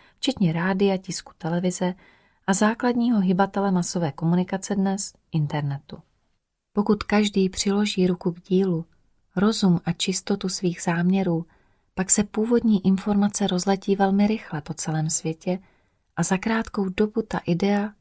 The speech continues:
opanuje většinu lidí. A ve většině spočívá ta reálná síla. Když lidé tuto informaci získají a proniknou jí, sami všechno pochopí, jak zlepšit život společnosti.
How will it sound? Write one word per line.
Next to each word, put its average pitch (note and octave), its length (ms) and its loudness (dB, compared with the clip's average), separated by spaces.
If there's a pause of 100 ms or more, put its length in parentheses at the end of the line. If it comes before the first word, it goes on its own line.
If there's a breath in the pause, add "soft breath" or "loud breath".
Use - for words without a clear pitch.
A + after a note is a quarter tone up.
opanuje F3 460 2
většinu E3 400 -2
lidí. D#3+ 460 -4 (760)
A F#3 80 2
ve F#3+ 140 0
většině G3+ 500 2
spočívá F#3+ 680 -2
ta F#3+ 180 -4
reálná G3 800 2
síla. G3 540 -4 (720)
Když F3 240 2
lidé G#3 360 4
tuto F#3 320 -4
informaci F#3+ 580 0
získají F#3 640 -2
a F3 80 -6
proniknou G3+ 720 0
jí, E3 220 -4 (480 soft breath)
sami A#3 280 6
všechno E3+ 400 0
pochopí, E3 600 -6 (320)
jak E3+ 140 -2
zlepšit F3 440 0
život D#3 280 -2
společnosti. E3 840 -4